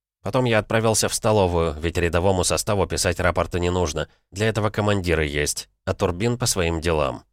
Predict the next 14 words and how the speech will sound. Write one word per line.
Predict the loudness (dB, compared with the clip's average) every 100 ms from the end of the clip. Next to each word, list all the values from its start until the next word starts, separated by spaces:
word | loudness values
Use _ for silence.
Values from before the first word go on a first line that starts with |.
| _ _ _ -2
Разведданных | 0 2 0 0 0 2 0
мы | 0
добыли | 0 0 0 0
изрядно. | 0 0 -2 -4 -12 _ _ _ -8
С | -2
нами | 2 2
разведчики | 2 0 -2 -4 -2
летели, | -2 -2 -2 -2 -6 _ _
у | 0
одной | 0 0 0
крупной | -2 -2 -2 0
танковой | 0 0 -2 -2
части | 0 -2 -2
сели. | -2 -2 -2 -6